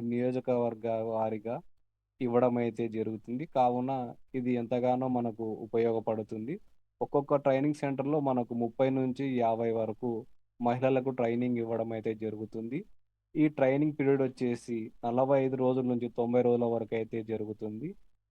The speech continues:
ముఖ్యంగా ఈ ట్రైనింగ్‌లో మనకు మొబైల్ అటెండెన్స్ యాప్ అయితే ఉంటుంది. ఈ మొబైల్ అటెండెన్స్ యాప్‌లో మనము డైలీ అటెండెన్స్ వేయవలసి ఉంటుంది.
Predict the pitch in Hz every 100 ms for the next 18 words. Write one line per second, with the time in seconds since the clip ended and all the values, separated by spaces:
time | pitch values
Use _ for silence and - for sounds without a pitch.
0 | _ - 135 - 143 139 139 147 160 -
1 | 147 135 127 123 123 135 135 131 135 147
2 | - 127 120 113 113 117 117 139 143 143
3 | - 113 123 123 120 - 120 117 117 113
4 | 120 117 113 110 113 120 175 247 - _
5 | _ - 135 131 127 156 160 - 127 139
6 | 139 139 - 156 123 - 135 151 131 123
7 | 120 143 175 - _ _ - 123 123 131
8 | 139 156 - - _ _ _ - 117 120
9 | 123 123 123 113 117 110 117 110 113 117